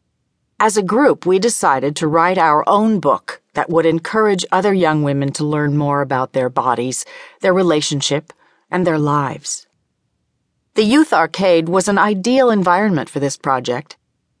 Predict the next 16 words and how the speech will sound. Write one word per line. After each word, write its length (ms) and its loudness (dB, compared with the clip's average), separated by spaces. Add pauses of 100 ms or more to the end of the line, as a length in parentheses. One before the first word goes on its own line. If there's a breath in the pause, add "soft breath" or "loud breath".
It 160 6
is 120 2
a 60 4
space 480 0
where 160 4
youth 400 0
can 220 0
meet, 380 -4 (120)
share 360 0
experiences, 1120 -2
identify 600 0
problems, 800 0 (100)
and 180 -2
support 520 -4
each 180 -8
other. 320 -10